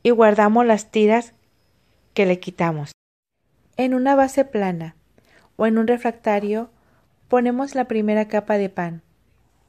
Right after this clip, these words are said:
y encima la cubrimos muy bien con la crema. Repetimos el mismo procedimiento hasta obtener la altura deseada, dejando bastante crema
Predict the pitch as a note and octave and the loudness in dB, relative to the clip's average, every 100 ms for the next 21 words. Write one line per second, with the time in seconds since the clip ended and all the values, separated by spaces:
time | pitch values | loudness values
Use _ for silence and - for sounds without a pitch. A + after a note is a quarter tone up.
0 | _ - A#3 A#3 B3+ B3 B3+ B3 A3 G#3+ | _ -2 0 0 0 0 -2 -2 0 0
1 | G#3+ G#3+ G#3+ A3+ A3 A3 A3+ C#4 - G#3 | 0 0 -2 -2 -2 -2 -2 -4 -6 -4
2 | F#3+ F#3+ F#3 E3+ D#3+ _ _ _ _ _ | -4 -4 -4 -6 -12 _ _ _ _ _
3 | _ _ _ _ - A#3 B3 B3+ B3+ C#4+ | _ _ _ _ -6 0 0 0 -4 -2
4 | C#4 G#3+ G#3 A3 A#3+ A#3 A#3 G#3 G3 F#3+ | -2 -2 0 -2 -2 -2 -2 -2 -2 -4
5 | F3+ - G3 - _ _ _ _ - A3 | -6 -8 -12 -12 _ _ _ _ -4 -2
6 | A3+ A3 A3 G#3+ G#3+ A3 A3+ G#3+ G#3 G3+ | -2 -4 -4 -2 0 -2 -2 0 0 -2
7 | F#3 F#3 E3 D3+ - _ _ _ _ _ | -4 -6 -6 -8 -16 _ _ _ _ _
8 | _ _ _ _ _ - G#3+ A#3 A3 A3 | _ _ _ _ _ -6 -4 0 0 2
9 | C4 A3+ - - G#3 G#3 B3 A#3+ A3 G3 | 2 2 -2 -2 -2 -2 -6 -4 -6 -4
10 | G3 G#3+ | -6 -8